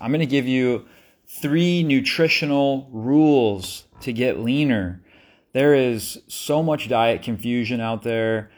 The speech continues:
mountains of misinformation and half-truths.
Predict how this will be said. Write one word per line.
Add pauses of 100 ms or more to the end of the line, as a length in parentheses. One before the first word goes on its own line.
(240)
mountains
of
misinformation
and
half-truths.